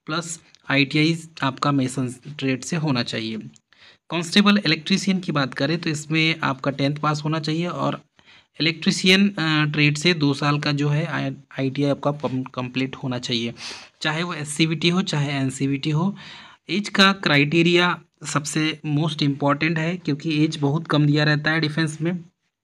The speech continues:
तो आईटीबीपी कांस्टेबल रिक्रूटमेंट एज लिमिट है अठारह साल और मैक्सिमम एज लिमिट है तेईस साल। तो तेईस साल मैक्सिमम एज लिमिट है, इस चीज़ को याद रखेंगे आप।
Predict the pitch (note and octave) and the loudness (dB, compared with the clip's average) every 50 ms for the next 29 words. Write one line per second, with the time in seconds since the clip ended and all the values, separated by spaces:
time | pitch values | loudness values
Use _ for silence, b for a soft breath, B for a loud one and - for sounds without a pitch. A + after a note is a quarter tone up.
0 | _ _ - - - _ D#3+ C#3 C3 C#3 C3 C#3 E3 E3+ F3+ E3+ F#3 - D3+ D3+ | _ _ -20 -20 -14 _ -6 -4 -4 -2 0 0 2 2 2 0 2 2 4 4
1 | D3+ D3+ E3 D#3+ E3 E3 D3+ D3 D3 C3+ - D#3 D#3 D3+ D3+ E3 D#3+ D3+ C#3+ D3 | 4 2 0 0 0 0 2 2 0 0 0 -2 -2 -2 -2 -2 -2 0 0 0
2 | D3 C#3 C#3+ C#3+ C#3+ D3+ D3+ D3+ E3 D#3+ C#3+ B2+ - C#3 C3+ C3+ C#3 - - D3 | 0 0 0 0 2 2 0 0 -2 -4 -4 -4 -2 0 0 0 0 0 0 0
3 | D3+ F3 F#3 - B B B B B B B B B B - C3+ C#3 C#3 C#3+ D3 | 0 0 -2 -8 B B B B B B B B B B -6 -4 -4 -4 -4 -6
4 | C#3+ C#3 C#3 C3+ B2+ C#3 E3+ E3 F3+ F#3 F3+ - D3+ D3 D3 C#3+ C#3 C3+ C3 B2+ | -6 -6 -6 -6 -2 0 2 2 2 0 0 0 -2 0 0 2 2 2 2 0
5 | E3 F3+ - - - C3 B2 A#2+ A#2 - - - A#2 A2+ - - - _ _ _ | -2 -6 -6 -2 -2 0 0 0 -2 -4 -4 -4 -6 -6 -6 -10 -16 _ _ _
6 | b b b b b b _ - _ _ - D3+ D#3+ F#3+ G#3 G#3 - - - F3 | b b b b b b _ -20 _ _ -6 -4 0 0 0 0 -2 0 4 6
7 | E3+ F3 F#3 G3 F#3+ - - _ _ _ D#3 D3 D3 C#3+ C#3+ B2+ D#3 F#3 F#3+ G3+ | 6 6 6 2 -2 -6 -14 _ _ _ -2 -2 -2 -2 -2 -2 2 4 6 6
8 | G3+ G3+ - D#3+ E3 D#3 D#3+ D#3 D3+ D#3 E3+ E3 - D#3+ F3 G3 F#3+ - - _ | 6 6 4 0 0 0 2 2 2 2 2 0 0 -2 -2 -2 -4 -6 -10 _
9 | - D3+ D3 - - - D#3 D#3 D3+ - - D3 C3+ B2+ B2 B2 B2 B2+ B2 - | -10 -10 -10 -8 -2 -2 -2 -2 0 -2 0 2 2 2 2 0 -2 -4 -6 -6
10 | - C3 B2 A#2+ A#2 A2+ A2 A2 | -6 -6 -4 -4 -4 -4 -6 -8